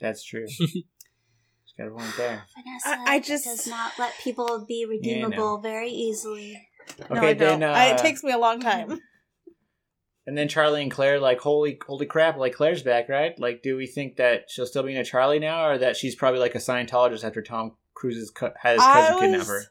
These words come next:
Speaker 4: just like,
Speaker 2: <laughs>
Speaker 4: Y-, these guys kidnapped her? She gave birth?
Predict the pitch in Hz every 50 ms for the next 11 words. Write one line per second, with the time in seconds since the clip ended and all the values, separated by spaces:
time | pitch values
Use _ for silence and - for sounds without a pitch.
0 | _ _ _ _ _ _ _ _ _ _ - 311 302 294 - 294 277 269 262 -
1 | - 175 - - 180 - - 202 196 214 233 240 - _ _ _ _ 233 233 -
2 | 277 320 349 403 381 269 269 - - - 285 277 277 269 269 - - - 370 339
3 | 349 415 403 427 427 - 508 523 523 554 554 - _ _ - - - - _ -
4 | - - 339 294 254 330 294 285 247 226 220 _ - 277 294 349 453 523 587 571
5 | - -